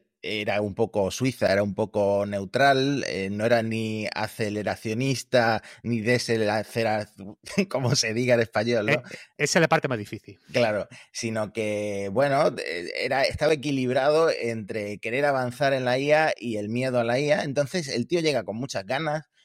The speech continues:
Speaker 1: propone en abierto en Twitter, que tendremos que hablar porque Twitter ha sido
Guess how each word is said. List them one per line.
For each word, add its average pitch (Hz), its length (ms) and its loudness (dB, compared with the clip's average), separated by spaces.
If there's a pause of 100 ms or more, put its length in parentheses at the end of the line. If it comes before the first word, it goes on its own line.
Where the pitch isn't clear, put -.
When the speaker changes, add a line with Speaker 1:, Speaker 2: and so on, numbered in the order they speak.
(140)
Speaker 1:
propone 117 560 0
en 110 120 -2
abierto 123 640 2
en 107 240 -2
Twitter, 139 360 0
que 98 120 -12
tendremos 101 380 -4
que 156 100 0
hablar 113 220 2
porque 127 220 -4
Twitter 101 440 -4
ha 98 180 -6
sido 110 460 -2